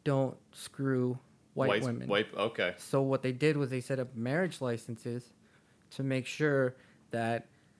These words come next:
Speaker 1: you couldn't marry them, you know? And, like, they had the posters that says, like, you know, "Your downstairs neighbor is gonna, you know, date a, a black man," or something like that.
Speaker 2: Right,
Speaker 1: And it
Speaker 2: yeah.
Speaker 1: was just the,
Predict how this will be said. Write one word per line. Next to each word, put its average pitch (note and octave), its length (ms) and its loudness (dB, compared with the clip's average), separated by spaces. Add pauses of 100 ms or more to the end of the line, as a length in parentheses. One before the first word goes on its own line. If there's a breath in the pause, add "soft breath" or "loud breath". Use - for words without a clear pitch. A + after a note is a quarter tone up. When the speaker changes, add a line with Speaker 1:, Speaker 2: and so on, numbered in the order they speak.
(800 soft breath)
Speaker 1:
you C3 160 -4
couldn't C3+ 380 -2
marry C#3 440 0
them, A2+ 300 -4 (580)
you C3 100 -2
know? D3 340 -2
And, C3+ 200 0
like, B2+ 180 -4
they C#3+ 80 0
had C#3 240 -2
the G#2 80 -8
posters D3 640 -2
that A2+ 120 -8
says, A2+ 240 -8
like, G#2 260 -10 (200)
you C#3 120 -6
know, A2 240 -8 (460 loud breath)
"Your D3 180 -2
downstairs D3+ 720 -4
neighbor D#3 540 -2
is C3+ 160 -10
gonna, C#3 280 -4 (380 loud breath)
you D3+ 80 -6
know, B2+ 200 -6 (120)
date E3 260 0
a, B2+ 240 -4
a C#3 60 -4
black C3+ 640 -8
man," C3+ 260 -4
or A#2+ 80 -6
something B2+ 240 -6
like A#2+ 180 -6
that. B2 140 2
Speaker 2:
Right, G#2 160 6
Speaker 1:
And B2 80 -2
it B2 60 2
Speaker 2:
yeah. A#2+ 60 4
Speaker 1:
was A#2 120 -2
just - 220 -4 (140)
the, C3 160 -6